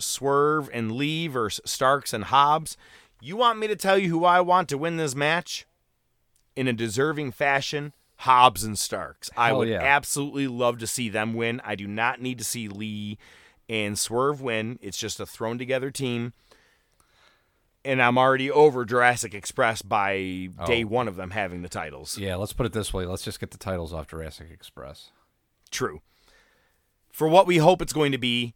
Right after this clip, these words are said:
Speaker 1: the women's finals will be Soho and Baker. We really won't know until tonight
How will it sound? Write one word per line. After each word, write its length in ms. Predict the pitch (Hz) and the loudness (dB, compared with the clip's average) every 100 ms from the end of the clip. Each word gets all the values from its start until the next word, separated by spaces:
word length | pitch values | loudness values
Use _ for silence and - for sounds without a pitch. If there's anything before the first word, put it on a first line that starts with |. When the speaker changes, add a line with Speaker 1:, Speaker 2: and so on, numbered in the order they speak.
| _ | _
Speaker 1:
the 80 | 110 | -4
women's 320 | 120 127 120 | -2 -2 -4
finals 540 | - 131 123 123 117 110 | 2 4 4 0 -6 -8
will 80 | |
be 160 | 107 104 | -8 -4
Soho 540 | - 131 123 123 120 | 0 0 0 0 0
and 140 | 110 101 | 0 -2
Baker. 380 | 110 107 123 117 | -4 -4 -6 -6
We 140 | 104 | -6
really 260 | 110 127 113 | -6 -6 -6
won't 200 | 110 101 | -8 -4
know 180 | 110 101 | -2 -2
until 280 | 92 104 90 | -4 -6 -8
tonight 720 | 98 98 90 76 - - | -6 -6 -6 -8 -12 -14